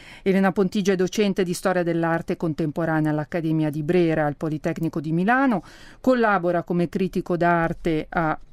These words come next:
giornali, in particolare La Stampa e riviste, si interessa in particolare dell'arte italiana e internazionale fra le due guerre, del rapporto fra modernità e classicità,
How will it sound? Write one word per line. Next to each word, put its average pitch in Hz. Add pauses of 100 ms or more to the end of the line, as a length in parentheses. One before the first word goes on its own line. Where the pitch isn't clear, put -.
giornali, 175 (100)
in 170
particolare 165
La 156
Stampa 190
e 160
riviste, 196
si 180
interessa 170
in 165
particolare 160
dell'arte 156
italiana 151
e 151
internazionale 156
fra -
le 151
due 151
guerre, 180
del 156
rapporto 165
fra 147
modernità 175
e 151
classicità, 240